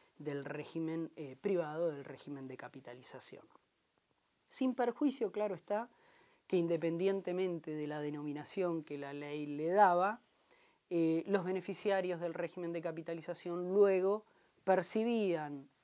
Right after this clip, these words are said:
otro, otro monto que des-, recibía su denominación en función de la opción de retiro del saldo de la cuenta de co-, de capitalización. Nos referimos a los conceptos de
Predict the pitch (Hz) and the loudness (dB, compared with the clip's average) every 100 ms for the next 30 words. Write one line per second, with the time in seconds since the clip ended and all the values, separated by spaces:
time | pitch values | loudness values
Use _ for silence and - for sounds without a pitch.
0 | - 165 160 - 160 156 147 175 170 175 | -2 0 0 -2 -2 -2 -2 0 0 2
1 | 170 202 185 180 175 190 175 151 147 151 | 2 4 2 0 -2 -2 -2 -2 -2 -2
2 | - - 160 160 - 170 175 - 165 165 | -4 -10 -6 -6 -4 -2 -2 -2 -4 -4
3 | 165 170 170 - 151 156 151 143 143 143 | -4 -6 -6 -6 -6 -6 -8 -12 -10 -10
4 | - 151 143 151 175 _ _ _ 139 143 | -8 -8 -8 -10 -12 _ _ _ -16 -8
5 | 151 160 - 156 139 139 - 156 160 160 | -6 -6 -6 -8 -8 -8 -8 -6 -4 -6
6 | 139 139 147 151 - 156 147 156 147 160 | -6 -6 -6 -8 -12 -10 -10 -6 -4 -2
7 | 165 - _ 147 131 143 143 147 131 131 | -4 -8 _ -12 -10 -8 -6 -6 -8 -12
8 | 139 139 135 123 120 123 170 143 131 127 | -12 -12 -12 -12 -14 -16 -12 -10 -10 -12
9 | 120 123 127 131 - - _ _ _ _ | -14 -16 -14 -14 -16 -20 _ _ _ _
10 | _ - 170 180 175 180 175 170 165 143 | _ -8 -2 0 0 0 0 -2 -4 -10
11 | 127 - 143 143 151 147 165 123 139 143 | -12 -10 -10 -8 -10 -8 -8 -8 -6 -6
12 | 160 175 | -6 -8